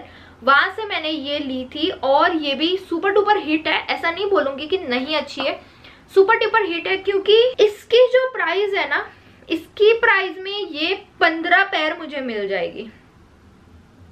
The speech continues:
That's the true thing। तो ये कुछ थी डेढ़ सौ रुपए की, rupees डेढ़ सौ की सिर्फ,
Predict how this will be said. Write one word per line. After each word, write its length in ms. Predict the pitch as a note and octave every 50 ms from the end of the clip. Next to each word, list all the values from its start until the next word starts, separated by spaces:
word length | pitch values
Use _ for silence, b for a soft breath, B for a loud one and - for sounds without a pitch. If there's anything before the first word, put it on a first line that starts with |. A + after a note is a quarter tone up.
| - - - - _ - - -
That's 380 | B3 C4 B3+ B3+ - - - -
the 80 | B3+ C4 -
true 260 | - G#3 G3 F#3+ G3 -
thing। 160 | - G#3 F#3+ F#3 - - - - - B B B B B B B B -
तो 60 | E4+
ये 360 | E4+ D#4 C#4+ D#4 E4 G4 A#4 A4+
कुछ 320 | - G#4+ A4 G#4+ - - - G4
थी 100 | F#4+ G4
डेढ़ 280 | F#4 D#4+ D#4 E4 F4
सौ 120 | E4 - G#4+
रुपए 300 | G#4 G4+ - E4 C#4+ C#4
की, 340 | C#4+ D4+ E4+ F#4+ G#4+ - - - - _ _ _ B3
rupees 500 | C4 B3+ - E4+ E4+ F4 G4 G4 - - - - _ - b b b b b -
डेढ़ 260 | A3 C#4 D#4+ E4+ F4 F#4+
सौ 180 | - G#4 G4
की 120 | - F#4 F4+
सिर्फ, 400 | E4+ - E4+ D#4 G4 A4+ A4+